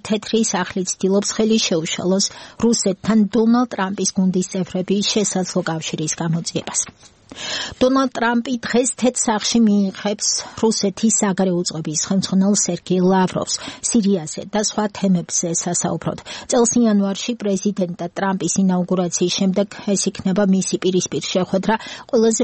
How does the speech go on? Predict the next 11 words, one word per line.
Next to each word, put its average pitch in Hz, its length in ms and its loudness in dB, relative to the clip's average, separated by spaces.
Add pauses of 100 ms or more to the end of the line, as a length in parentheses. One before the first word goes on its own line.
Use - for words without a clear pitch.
(100)
მაღალი 220 560 2
რანგის 190 520 0 (120)
რუს 208 220 2 (100)
ოფიციალურ 180 640 0
პირთან. 185 400 -2 (800)
ამჟამად 226 500 2 (320)
ამ 202 160 2
წუთებში - 640 -4
ლავროვი 190 560 0
ხვდება 180 320 -2
სახელმწიფო 180 600 -2